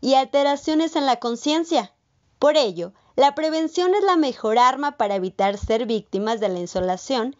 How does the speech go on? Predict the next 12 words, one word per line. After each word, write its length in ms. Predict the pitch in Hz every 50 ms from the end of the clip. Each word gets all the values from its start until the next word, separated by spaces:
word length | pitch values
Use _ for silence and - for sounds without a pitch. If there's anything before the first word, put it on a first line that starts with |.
| _ _ -
y 120 | - 226
los 220 | 220 202 196 190 185
golpes 400 | 170 180 170 160 - 185 180 175
de 120 | 202 196
calor, 420 | - 254 277 320 311 240 233 247 - _ _ _ _ _ -
manteniéndonos 880 | 262 277 285 285 262 311 311 302 330 349 339 339 381 370 370 381 320 240
bien 180 | 202 170 180
hidratados 800 | 180 175 190 214 240 240 - 339 294 240 196 170 175 185 - - _ _ _ -
y, 140 | - 220 220
ante 280 | 208 190 190 - 190 -
cualquier 380 | - 185 185 - - 165 175
molestia, 680 | 196 233 285 311 302 240 180 - - 185 175 180 185